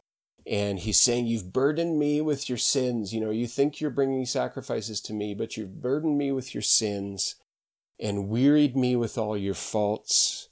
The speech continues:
And then God says this through the prophet Isaiah. He says,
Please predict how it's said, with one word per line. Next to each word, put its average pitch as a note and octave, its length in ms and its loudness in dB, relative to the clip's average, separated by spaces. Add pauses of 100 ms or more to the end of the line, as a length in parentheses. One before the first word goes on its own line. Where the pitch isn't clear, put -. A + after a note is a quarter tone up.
(440)
And G#2+ 220 -2
then B2 540 2 (100)
God A2+ 260 0
says G2 300 0
this F#2+ 640 -2 (100)
through A2+ 440 -2
the G#2 80 -4
prophet G2+ 560 -4
Isaiah. F#2 500 -2
He F#2+ 140 -6
says, F2+ 320 -2